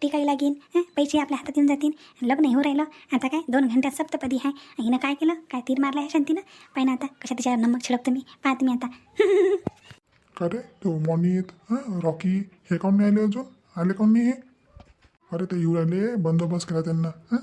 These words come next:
Speaker 2: थोडं पार्टी शार्टीचा, थोडी हे लागेल नाही का आपल्याला? बिअर गिअर थोडीशी, हं?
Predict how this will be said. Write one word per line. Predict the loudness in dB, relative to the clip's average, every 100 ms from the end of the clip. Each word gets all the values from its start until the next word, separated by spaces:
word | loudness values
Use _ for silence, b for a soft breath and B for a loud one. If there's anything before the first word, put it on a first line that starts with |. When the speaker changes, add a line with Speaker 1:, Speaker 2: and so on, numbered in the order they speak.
| -4
Speaker 2:
थोडं | -4
पार्टी | -2 -2 -2
शार्टीचा, | -4 -2 -2 -2
थोडी | -8 -10 -14 -6 -4
हे | -2
लागेल | 0 4
नाही | 4 4
का |
आपल्याला? | 0 0 -4 -6 -10 -4
बिअर | -2 0 -2
गिअर | -2 -2 -2
थोडीशी, | -4 -4
हं? | -8 _ -12